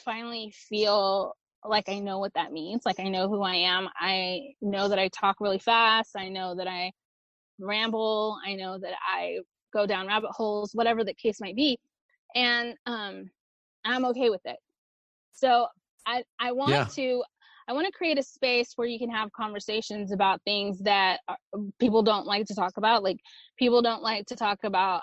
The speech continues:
Speaker 1: um, like you were saying, like, marriage counseling. Everyone's like, "Ah," <laughs> you know, "Ah, marriage counseling."
Speaker 2: Yeah.
Speaker 1: And, um,
Speaker 2: Yeah.
Speaker 1: or, like, fighting with your spouse. Like, I just did, like, this teeny tiny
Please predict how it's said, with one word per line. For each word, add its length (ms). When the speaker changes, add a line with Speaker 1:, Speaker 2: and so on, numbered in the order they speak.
Speaker 1:
um, 320
like 160
you 80
were 60
saying, 300
like, 140
marriage 400
counseling. 400
Everyone's 280
like, 160
"Ah," 360
<laughs> 140
you 220
know, 180
"Ah, 400
marriage 340
counseling." 580
Speaker 2:
Yeah. 260
Speaker 1:
And, 380
um, 420
Speaker 2:
Yeah. 240
Speaker 1:
or, 180
like, 220
fighting 460
with 100
your 140
spouse. 500
Like, 220
I 140
just 220
did, 200
like, 160
this 160
teeny 360
tiny 440